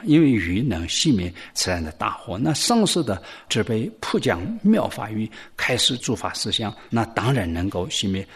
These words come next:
内心的愚痴这样的一种无明，以及呢，各种的业和烦恼，那内心就获得自在，内心就得到真正的清凉。而且呢，就是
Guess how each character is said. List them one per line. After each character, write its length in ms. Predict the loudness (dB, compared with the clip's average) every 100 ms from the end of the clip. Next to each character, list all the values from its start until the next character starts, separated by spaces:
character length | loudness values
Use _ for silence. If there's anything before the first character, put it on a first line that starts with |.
| -10
内 240 | -4 -2
心 260 | -2 -4 -4
的 120 | -6 -12 -18 -20 _ _ _ _
愚 140 | -2 0
痴 300 | 2 -2 -6 -12 _ -2
这 120 | 0
样 120 | 0
的 120 | -4
一 40 | -8
种 240 | -4 -4 -2
无 100 | 0
明， 280 | 2 0 -2 -8 -2
以 120 | 0
及 200 | 2 2
呢， 100 | 0 -2
各 200 | 2 4
种 220 | 4 0
的 140 | -2 -4
业 180 | -4
和 160 | -4 -6
烦 280 | -4 -4 -4
恼， 140 | -10 -14 -4
那 220 | 2 4
内 340 | 6 6 8 6
心 300 | 4 2 2
就 120 | 0
获 280 | -4 -2 0
得 100 | -2
自 240 | -2 -2
在， 300 | 0 -4 -6 -12 4
内 300 | 8 10 8
心 200 | 6 4
就 160 | 2 -2
得 200 | 0 0
到 140 | 0 -2
真 240 | 2 4 4
正 160 | 0
的 80 | -2
清 320 | -6 -6 -6
凉。 140 | -8 -16 _ _ _ _ _ _ _ _ _ _ _ _ _ _
而 240 | 0 4 4
且 160 | 4
呢， 180 | 2 0
就 140 | -4
是 240 | -4 -4